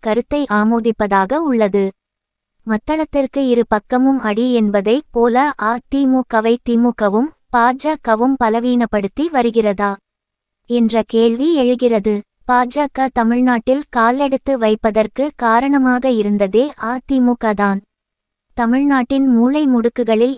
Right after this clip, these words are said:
எல்லாம் தாமரை சின்னத்தை கொண்டு சேர்த்தது ஜெயலலிதாதான். அதன் பின்னர் இரு கட்சிகளுக்கான உறவு நீண்ட காலம் நீடிக்கவில்லை.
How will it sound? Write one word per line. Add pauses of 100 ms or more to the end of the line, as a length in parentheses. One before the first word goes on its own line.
எல்லாம்
தாமரை (120)
சின்னத்தை (140)
கொண்டு
சேர்த்தது
ஜெயலலிதாதான். (400)
அதன்
பின்னர்
இரு
கட்சிகளுக்கான
உறவு
நீண்ட
காலம்
நீடிக்கவில்லை.